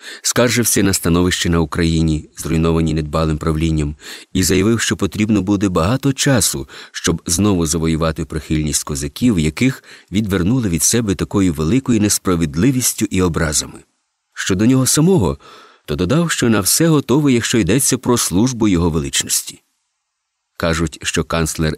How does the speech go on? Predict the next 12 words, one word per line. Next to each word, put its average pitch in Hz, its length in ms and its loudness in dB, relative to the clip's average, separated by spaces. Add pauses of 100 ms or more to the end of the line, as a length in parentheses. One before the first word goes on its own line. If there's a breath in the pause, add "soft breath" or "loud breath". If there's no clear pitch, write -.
від 78 200 -4
імені 76 300 -4
короля 82 460 -2 (400 loud breath)
надав 85 360 0
йому 92 200 2
звання 90 400 2
гетьмана, 82 560 -2 (300 loud breath)
однак 78 480 -2
Хмельницький 80 720 -2
від 76 160 -4
нього 71 320 -6 (140)
відмовився. 95 760 -2